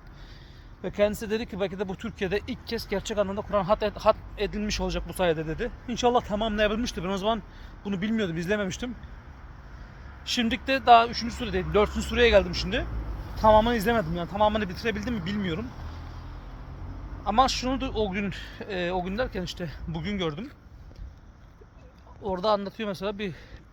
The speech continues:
beş, beş izlerim olacak diyor. Beş cilt galiba. E, Kur'an tefsiri de bitmek üzereydi o zaman.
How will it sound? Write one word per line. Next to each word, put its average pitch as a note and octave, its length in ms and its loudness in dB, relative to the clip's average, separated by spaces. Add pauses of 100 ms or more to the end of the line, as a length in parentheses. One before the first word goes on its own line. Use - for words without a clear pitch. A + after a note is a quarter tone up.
beş, - 380 0 (220)
beş F#3 200 -2
izlerim F#3+ 340 -2
olacak D#3 300 -4
diyor. G#3 200 -4 (580)
Beş G3+ 260 -2
cilt F#3+ 380 -6
galiba. E3 420 0 (100)
E, F3 240 -4 (100)
Kur'an G3 200 2
tefsiri G3 460 -8
de F#3+ 160 -2
bitmek F3 280 -6
üzereydi D3+ 320 -2
o D3+ 40 -2
zaman. F3+ 300 -4